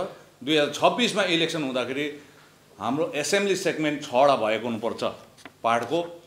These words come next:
अनि यो छवटाको आधारमा अलग्गै पाहाडको पार्लियामेन्टर-, पार्लियामेन्ट्री सेगमेन्ट पनि भएको हुनुपर्छ। यो पनि हामी चिठी लेख्छौँ,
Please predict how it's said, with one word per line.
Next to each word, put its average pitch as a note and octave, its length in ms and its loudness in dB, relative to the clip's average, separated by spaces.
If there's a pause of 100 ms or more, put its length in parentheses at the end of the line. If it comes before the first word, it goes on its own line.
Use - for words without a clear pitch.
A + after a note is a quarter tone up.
(280)
अनि C3+ 180 -2
यो C3+ 120 0
छवटाको G#3+ 520 8
आधारमा C#3+ 640 2 (560)
अलग्गै G3+ 380 8
पाहाडको E3 580 4 (640)
पार्लियामेन्टर-, F#3 960 4
पार्लियामेन्ट्री E3 540 2
सेगमेन्ट D#3 400 0
पनि D3+ 140 0
भएको G#2 240 0
हुनुपर्छ। B2 280 -4
यो C#3+ 160 -2
पनि C#3 160 -2
हामी A2 160 -4
चिठी A2+ 260 -10
लेख्छौँ, G2+ 300 -8